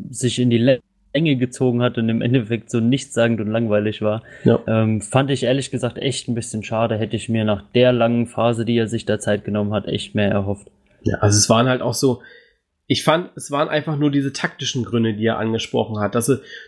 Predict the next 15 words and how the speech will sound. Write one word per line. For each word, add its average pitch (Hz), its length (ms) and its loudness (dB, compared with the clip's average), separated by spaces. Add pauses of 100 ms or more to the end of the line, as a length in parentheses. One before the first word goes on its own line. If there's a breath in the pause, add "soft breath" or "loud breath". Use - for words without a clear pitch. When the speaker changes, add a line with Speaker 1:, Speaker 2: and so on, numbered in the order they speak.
Speaker 2:
zu 147 120 2
viel 147 160 2
auf 151 200 2
Ballbesitz 117 500 0
gespielt 117 480 -2
haben, 123 420 2
zu 131 160 -2
wenig 139 220 2
Zug 139 220 -2
nach 151 140 0
vorne, 123 380 2
sie 123 140 -2
waren 139 240 0
zu 160 120 0
langsam. 120 760 0